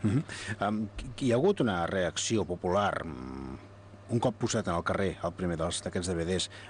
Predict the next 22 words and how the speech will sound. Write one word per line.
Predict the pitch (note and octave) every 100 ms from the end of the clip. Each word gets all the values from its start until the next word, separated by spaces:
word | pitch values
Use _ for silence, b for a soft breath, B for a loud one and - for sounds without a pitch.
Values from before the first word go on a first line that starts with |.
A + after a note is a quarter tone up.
| -
en | F#2
el | F#2+
sentit | G2 F2+ G2
de |
que | F2+
la | F2+
gent | F#2
ho | G2
veu | F#2 G#2 F#2+ -
i | G2
s'us | - -
ha | G#2+
ofert | G#2 A#2 F#2+ -
més | F#2 F#2+ A2 G#2 -
material | G#2+ F#2+ G2+ G#2+ G#2
que | A2+
no | G#2+
pas | G#2+ G2+
el |
que | F#2+
teníeu | F#2 F#2 E2+
prèviament? | F2 E2 E2 B2+